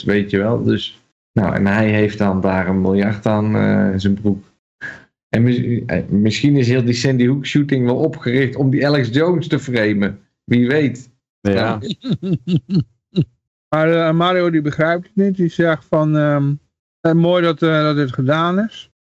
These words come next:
Speaker 3: Dus ja, ik,
Speaker 1: Het
Speaker 3: ik, ik, ik was nog
Speaker 2: Nee.
Speaker 3: niet
Speaker 1: Dat hij een miljard
Speaker 2: Mooi,
Speaker 1: moet
Speaker 2: je kan het
Speaker 1: betalen.
Speaker 2: ook te gek maken. Oh, hm. Ja, vindt u dat, eh?
Speaker 1: Ja, hij heeft dus gezegd dat die Sandy Hook shoo-, shooting niet heeft plaatsgevonden, toch? Dat was het of zoiets.
Speaker 3: Ja, ja, ja, dat het allemaal geframed was.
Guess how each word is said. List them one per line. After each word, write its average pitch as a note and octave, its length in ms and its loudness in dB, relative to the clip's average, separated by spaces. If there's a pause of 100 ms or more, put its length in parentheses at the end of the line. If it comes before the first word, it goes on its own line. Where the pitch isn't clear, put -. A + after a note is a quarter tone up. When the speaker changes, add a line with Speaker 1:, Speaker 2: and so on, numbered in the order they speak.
(120)
Speaker 3:
Dus C#3+ 180 -2
ja, D3+ 220 2
ik, C3 100 -2
Speaker 1:
Het D3+ 100 -4 (100)
Speaker 3:
ik, C3+ 120 -2
ik, C#3 180 -2
ik C#3+ 140 -8
was C#3 160 0
nog G2 100 2
Speaker 2:
Nee. G2 240 0
Speaker 3:
niet G2+ 140 -4 (440)
Speaker 1:
Dat G2+ 120 -2
hij A#2+ 80 2
een B2 80 2
miljard B2+ 240 2
Speaker 2:
Mooi, A#2+ 100 0
Speaker 1:
moet A2+ 120 -2
Speaker 2:
je A#2+ 140 2
kan C3+ 140 -2
het B2+ 100 0
Speaker 1:
betalen. C#3 240 -2
Speaker 2:
ook - 60 -12
te B2+ 100 0
gek C3+ 240 -4
maken. F#2 480 -2
Oh, C3 220 0 (100)
hm. B2 220 2 (520)
Ja, A#2+ 240 0
vindt B2+ 220 -2
u B2+ 60 2
dat, B2+ 260 0
eh? B2+ 220 2 (500)
Speaker 1:
Ja, F#2+ 100 -2
hij A#2 180 2
heeft B2+ 220 0
dus B2 180 0
gezegd B2+ 460 0
dat A#2 140 0
die A#2 80 0
Sandy A#2+ 400 2
Hook C3 200 0
shoo-, C3 300 0
shooting B2 460 0
niet C#3 160 2
heeft B2+ 260 0
plaatsgevonden, G2+ 840 -2
toch? C3+ 280 0
Dat A2 140 0
was G#2 180 0
het F#2 160 -2
of F2 120 -2
zoiets. E2+ 420 -2
Speaker 3:
Ja, D3+ 220 0
ja, C#3+ 100 0
ja, C3+ 280 0
dat C3 80 -2
het C3+ 100 -2
allemaal C#3+ 180 0
geframed C#3+ 460 -2
was. C#3+ 320 -4